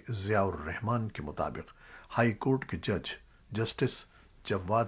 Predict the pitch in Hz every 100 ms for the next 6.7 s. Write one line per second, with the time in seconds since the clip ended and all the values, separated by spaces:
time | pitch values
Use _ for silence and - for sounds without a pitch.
0 | - - - 131 107 - 85 67 - -
1 | 135 87 - - - - - 92 127 139
2 | 127 123 101 101 120 - 127 151 104 -
3 | 95 - 90 82 110 101 - 71 - -
4 | - - - 113 117 - - 135 - -
5 | 85 85 95 - - 82 78 92 82 71
6 | 80 113 - 117 117 -